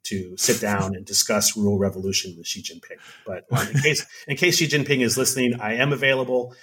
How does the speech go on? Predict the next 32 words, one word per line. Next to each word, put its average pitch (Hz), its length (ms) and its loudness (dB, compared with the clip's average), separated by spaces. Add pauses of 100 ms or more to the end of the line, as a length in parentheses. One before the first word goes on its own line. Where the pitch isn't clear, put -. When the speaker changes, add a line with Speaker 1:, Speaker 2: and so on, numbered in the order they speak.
(260)
Speaker 1:
and, 107 400 4
uh, 104 340 2
I 110 40 2
look 113 220 4
forward 104 200 2
to 101 60 2
having 98 240 0
that 92 120 -8
conversation. - 520 -8 (760)
Speaker 2:
I'm 113 120 2
sure 107 300 4
the, 92 280 4
uh, 90 220 2 (220)
the 98 140 0
invitation 92 540 2
will 90 80 4
be 92 160 -2
in 87 100 2
the 87 80 4
mail. 87 400 2 (120)
Um, 85 160 0
Speaker 1:
Yes. 98 200 0
Speaker 2:
maybe 135 220 4
you 107 60 0
could 107 100 -6
ask 107 240 2
him 98 100 2
about 90 300 0
that - 220 0 (100)
thing 98 220 2
about, 90 320 0 (320)
um, 90 340 -4